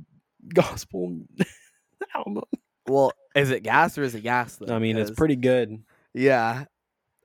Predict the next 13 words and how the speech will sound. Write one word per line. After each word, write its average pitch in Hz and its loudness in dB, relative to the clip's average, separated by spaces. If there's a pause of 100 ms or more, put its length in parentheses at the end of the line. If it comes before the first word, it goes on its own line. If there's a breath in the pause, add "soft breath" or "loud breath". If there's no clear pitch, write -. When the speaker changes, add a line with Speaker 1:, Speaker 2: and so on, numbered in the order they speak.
(120)
Speaker 2:
And 151 -4 (300)
I, - -12 (220)
I'm 185 -10
surprised 285 -4
the 180 0
Sunday 170 -4
Service 165 -4
Choir 120 -4
didn't 113 -10
get 117 -8
any 113 -12
recognition. 117 -12 (1000 soft breath)
Speaker 1:
Yeah. 123 6